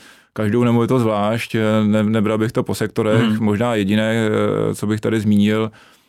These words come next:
Speaker 1: eh, že, eh, jako v-, a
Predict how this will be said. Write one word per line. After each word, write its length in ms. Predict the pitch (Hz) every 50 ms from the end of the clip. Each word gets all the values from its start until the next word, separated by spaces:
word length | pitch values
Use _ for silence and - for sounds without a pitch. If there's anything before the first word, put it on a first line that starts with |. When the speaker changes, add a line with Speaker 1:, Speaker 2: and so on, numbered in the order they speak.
| _ _ _ _ _ _ -
Speaker 1:
eh, 720 | 107 107 107 104 107 107 104 104 104 104 101 104 104 104
že, 280 | 104 101 98 104 107 101 104 104 104 104 104 104 104 101 - - - - -
eh, 680 | 107 104 107 107 104 104 104 101 101 101 95 92 95 104
jako 260 | 107 - 107 110 101
v-, 440 | 98 101 110 113 110 110 110 110 -
a 40 | -